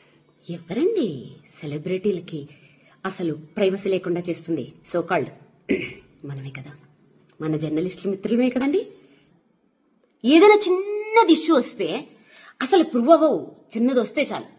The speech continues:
మొన్న నిహారిక అమ్మాయి చెప్తుంటే నాకే బాధేసింది. కెమెరామెన్లు వాళ్ళ పెరట్లోంచి గోడలు కూడా దూకేసి, ఆ, అసలు స్నానాలు చేయకుండా, మొహాలు కడగకుండా నాలుగైదు రోజులు వాళ్ళ కొంపల ముందు దేకేసి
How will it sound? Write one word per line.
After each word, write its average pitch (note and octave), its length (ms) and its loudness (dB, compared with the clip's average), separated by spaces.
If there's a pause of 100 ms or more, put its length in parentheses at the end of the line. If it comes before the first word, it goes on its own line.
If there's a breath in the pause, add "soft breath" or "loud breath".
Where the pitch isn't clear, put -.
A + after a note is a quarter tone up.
(120)
మొన్న F#3+ 180 -2
నిహారిక B3 500 -2
అమ్మాయి F#3+ 540 -4
చెప్తుంటే G#3 380 -8
నాకే D#3+ 260 -6
బాధేసింది. C#3 500 -10 (1200 soft breath)
కెమెరామెన్లు E4 680 8
వాళ్ళ A#3+ 520 4 (200)
పెరట్లోంచి E4 640 6 (240)
గోడలు D4 280 6
కూడా - 160 6
దూకేసి, B3 580 -2 (720)
ఆ, F4+ 180 4 (260)
అసలు C4 220 -4
స్నానాలు C#4+ 540 4
చేయకుండా, B3 380 2
మొహాలు A3+ 340 4
కడగకుండా C4 460 2
నాలుగైదు A#3+ 460 4
రోజులు C#4+ 320 4
వాళ్ళ A#3 200 6
కొంపల A3+ 440 0
ముందు B3+ 320 2
దేకేసి A3 800 0